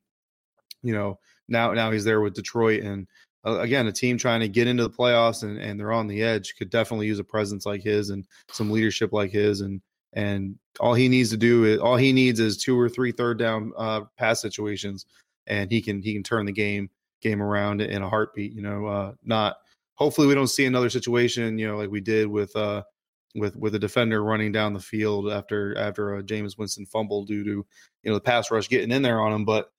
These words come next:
that's exactly why Freeney is in the N F L right now. That's exactly why he's on the Lions roster. And it's, it's, it's very, very easy to see something like that happening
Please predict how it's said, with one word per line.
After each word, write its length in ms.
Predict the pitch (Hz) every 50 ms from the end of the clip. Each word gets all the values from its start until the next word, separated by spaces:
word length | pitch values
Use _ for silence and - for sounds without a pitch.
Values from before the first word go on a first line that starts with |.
| _ _ _ _ -
that's 200 | 120 120 113 123
exactly 400 | 113 110 123 123 123 123 131 123
why 180 | 117 123 120
Freeney 400 | 113 - - 123 120 120 120 117
is 100 | 113 107
in 120 | 117 113 113
the 80 | 113
N 120 | 113 113 113
F 140 | 107 -
L 160 | 123 120 120 120
right 160 | 120 120 113
now. 160 | 123 123 120
That's 180 | 120 110 - -
exactly 360 | 104 113 110 110 101 107 104
why 200 | 101 110 110 107
he's 120 | 104 101
on 80 | 107 107
the 80 | 104
Lions 280 | 104 104 104 104 101 98
roster. 440 | 104 107 113 113 110 - 110 113 113
And 100 | 110 104
it's, 240 | 104 - - - - _ _ _ _ _ _ _ -
it's, 220 | 110 110 - -
it's 180 | - 117 113 104
very, 480 | 107 117 117 113 113 113 110 110 110 113
very 280 | 104 113 113 113 113
easy 240 | 110 110 98 107 107
to 100 | 104 101
see 220 | - - - 110
something 320 | 98 - - 107 101 101 101
like 220 | 101 104 101 95
that 180 | - 107 101 98
happening 440 | 104 107 101 - 104 104 101 101